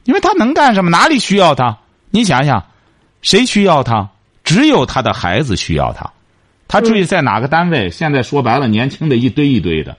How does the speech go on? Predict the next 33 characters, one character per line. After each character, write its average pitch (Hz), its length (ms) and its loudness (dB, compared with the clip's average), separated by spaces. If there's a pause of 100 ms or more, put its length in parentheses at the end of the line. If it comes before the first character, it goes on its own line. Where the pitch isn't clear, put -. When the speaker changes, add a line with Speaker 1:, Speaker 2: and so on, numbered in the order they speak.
(360)
Speaker 1:
晓 95 80 -2
得 104 80 0
吧？ 123 380 0
Speaker 2:
嗯， 220 220 -6 (220)
嗯。 220 120 0
Speaker 1:
哎， 123 140 0
所 175 180 -2
以 185 40 0
说 180 120 -2
现 185 180 -2
在 165 100 0
这 160 60 -4
个 156 80 -2
世 180 220 0
界 156 200 0
上 117 160 0
最 170 180 -2
需 175 200 -4
要 147 160 0
你 82 200 0
的， 82 200 -2 (300)
就 120 120 -2
是 113 120 0
你 98 120 4
生 120 220 0
的 107 80 0
这 92 80 -4
个 85 80 -2
孩 82 260 -2
子 98 100 0
一 80 160 -2
岁 85 220 -2
多， 69 240 -8